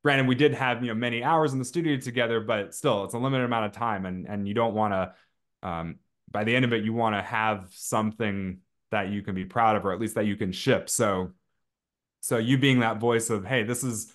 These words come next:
this is fine, this sounds good," um, having that really well-tuned sensibility, 'cause, um, again, if you don't know where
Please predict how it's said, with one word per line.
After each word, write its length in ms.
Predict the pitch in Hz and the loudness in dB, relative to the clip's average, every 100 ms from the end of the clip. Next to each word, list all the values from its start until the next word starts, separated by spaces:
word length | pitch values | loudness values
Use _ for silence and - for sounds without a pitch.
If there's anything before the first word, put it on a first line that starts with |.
| _ _ | _ _
this 140 | 120 | -8
is 60 | - | -2
fine, 400 | 127 123 120 117 | 2 2 2 0
this 140 | 107 | -2
sounds 320 | - 113 110 95 | -2 -2 -2 -2
good," 480 | 113 113 107 104 - _ _ _ 101 | 0 2 0 -4 -12 _ _ _ -6
um, 180 | 104 | -6
having 240 | 104 117 120 | -2 -2 0
that 140 | 113 | 0
really 180 | 113 117 | 0 2
well-tuned 560 | 113 110 107 131 113 104 | 2 0 0 -2 -2 -2
sensibility, 720 | 120 110 104 107 110 107 101 | -2 -2 -2 0 2 2 0
'cause, 360 | 95 107 95 - - _ _ - | -2 -4 -6 -10 -20 _ _ -8
um, 380 | 95 87 85 - _ _ _ 113 | -4 -4 -6 -10 _ _ _ -2
again, 420 | 120 156 92 82 _ _ _ _ _ _ _ | 2 2 0 -8 _ _ _ _ _ _ _
if 140 | 127 143 | -4 0
you 60 | |
don't 200 | 185 180 | 2 4
know 140 | 170 151 | 4 4
where 680 | 127 127 143 143 135 117 | 4 4 6 6 4 0